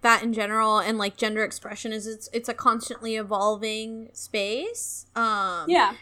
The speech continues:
Speaker 1: and I think it's, it's always really good to, like, even, even if you are, like, cis, like, still reflect on, like, what feels good and what feels right for you.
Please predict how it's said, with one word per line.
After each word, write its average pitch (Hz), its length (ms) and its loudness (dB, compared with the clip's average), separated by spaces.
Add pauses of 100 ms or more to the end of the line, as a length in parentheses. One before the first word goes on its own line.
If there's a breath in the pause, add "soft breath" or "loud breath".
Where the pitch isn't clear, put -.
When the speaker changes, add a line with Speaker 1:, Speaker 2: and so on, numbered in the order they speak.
Speaker 1:
and 247 120 0
I 262 80 4
think 311 160 2
it's, - 240 -6
it's 247 160 2
always 240 280 4
really 220 260 -4
good 202 320 -4
to, 220 140 -10
like, 202 380 -6 (460)
even, 302 400 0
even 339 240 0
if 320 120 -6
you 294 120 4
are, 233 360 4
like, 202 200 -2
cis, 233 420 -4
like, 233 260 -2
still 381 260 -4
reflect 214 500 0
on, 202 160 -2
like, 196 240 -6
what 208 280 2
feels - 280 -2
good 196 180 2
and 196 140 -4
what 196 180 -4
feels 190 220 -2
right 190 240 -2
for 214 80 -6
you. 202 340 -4